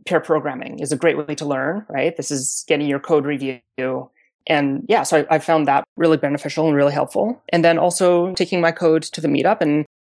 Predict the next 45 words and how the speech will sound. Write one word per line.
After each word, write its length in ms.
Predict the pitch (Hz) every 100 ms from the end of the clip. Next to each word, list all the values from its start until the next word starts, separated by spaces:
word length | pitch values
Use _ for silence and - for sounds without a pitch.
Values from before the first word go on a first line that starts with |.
| _
having 280 | 156 151 151
somebody 400 | 165 147 147 156
who 120 | 151
knows 240 | 147 143 147
more 140 | 139
about 220 | 139 156
an 80 | 147
area 480 | - 135 135 147 175
just 180 | 160 -
kinda 180 | 160
look 200 | 143 143
over 160 | 139 147
a 40 |
couple 220 | 147 156 147
lines 180 | 139
of 80 | 147
code 280 | - 143 143
that 140 | 156 143
I'm 60 |
finding 240 | - 143 143
challenging 500 | 131 - 143 180 196
and 180 | 156 151 _ _ -
seeing 200 | 170 160
if 100 | 165
they 80 |
can 100 | 160
help 140 | 165 160
me 140 | 180
out. 280 | 214 - - _ _ _ _ _ _ _ _ -
I 100 | 170
find 340 | 202 190 190
that 380 | 180 156 147 - _ _
part 180 | - 165
of 60 | 180
my 140 | 156
interest 380 | 143 135 151 -
in 80 | 147
these 120 | 139
languages 480 | 151 147 139 143 135
is 220 | 156 -
learning 220 | 156 165
how 160 | 170 156
to 100 | 143
do 180 | 151
things 360 | 147 156 147